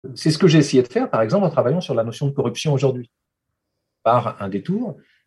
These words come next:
euh, qui, c'est, qui était mon habilitation, vous avez rappelé, donc en philosophie et en sciences politiques,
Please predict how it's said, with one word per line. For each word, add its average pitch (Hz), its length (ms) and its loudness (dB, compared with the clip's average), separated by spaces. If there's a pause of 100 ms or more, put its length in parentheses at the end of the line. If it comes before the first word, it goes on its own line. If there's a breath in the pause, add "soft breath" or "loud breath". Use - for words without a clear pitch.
euh, 98 180 -4
qui, - 160 -14
c'est, - 280 -8
qui - 100 -6
était 131 160 2
mon 110 140 4
habilitation, 101 600 0
vous 151 120 2
avez 98 80 2
rappelé, 113 340 2
donc 113 220 -4
en 98 340 -10
philosophie 107 440 -2
et 101 60 -4
en 92 80 -4
sciences - 280 -2
politiques, 104 520 -6